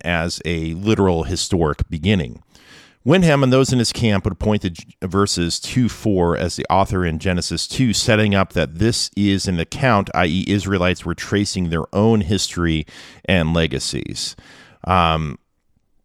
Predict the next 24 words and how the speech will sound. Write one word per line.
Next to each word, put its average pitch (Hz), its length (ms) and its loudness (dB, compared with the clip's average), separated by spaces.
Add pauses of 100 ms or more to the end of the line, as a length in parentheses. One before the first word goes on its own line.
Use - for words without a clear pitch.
(460)
being 156 280 4
that 131 180 6
is 127 80 -2
the 120 100 0
case, 82 340 0
there 90 140 4
are 87 80 2
fundamentalists 110 720 2
and 87 160 -2
conservatives 117 560 0
alike 80 380 -2
who 87 420 -2
have 85 260 -2
been 82 180 -2
interested 107 560 -2
in 90 180 0
the 87 100 0
geographic 104 960 0
location 71 760 -6
of 82 140 -2
the 82 80 -4
Garden 80 280 0
of 65 100 -8
Eden. 64 300 -8